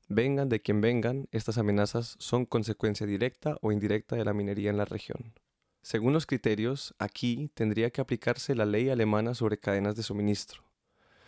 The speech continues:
Si uno se cree lo que dice el gobierno alemán sobre la política exterior basada en valores y la ley de cadenas de suministro,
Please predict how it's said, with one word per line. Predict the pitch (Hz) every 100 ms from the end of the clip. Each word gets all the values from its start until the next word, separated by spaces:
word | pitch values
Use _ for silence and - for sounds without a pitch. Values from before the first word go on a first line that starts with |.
| - -
Si | - 107
uno | 127 151
se | 143
cree | - 113 110
lo | 110
que | -
dice | 104 104
el | 113
gobierno | 107 104 104 117
alemán | 104 101 98 95
sobre | 107 104
la | 104
política | - 107 107 - 117
exterior | - - 104 107 104 98
basada | 104 - 101 90 -
en | 107 101
valores | 90 101 104 - - - - -
y | 110
la | 104
ley | 104 110
de | 110 107
cadenas | 101 101 104
de | 107
suministro, | - 104 107 123 - 110